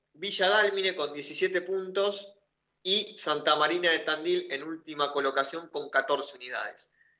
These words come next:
Tristán Suárez tiene diecisiete puntos, pero está por encima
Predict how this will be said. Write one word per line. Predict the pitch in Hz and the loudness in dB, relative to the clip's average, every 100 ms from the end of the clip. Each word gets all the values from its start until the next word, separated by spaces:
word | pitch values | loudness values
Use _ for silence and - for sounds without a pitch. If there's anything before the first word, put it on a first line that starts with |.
| _ | _
Tristán | 160 165 233 | 0 4 2
Suárez | 226 277 277 - | 4 4 4 0
tiene | 202 | 0
diecisiete | 180 160 180 202 196 | 0 -2 -4 -2 -2
puntos, | 190 208 220 214 | -2 -6 -4 -6
pero | - 156 | -2 -2
está | - 185 - - | 0 0 -2 -6
por | - 160 | 2 4
encima | 160 160 - 226 220 220 | 4 0 -4 0 2 2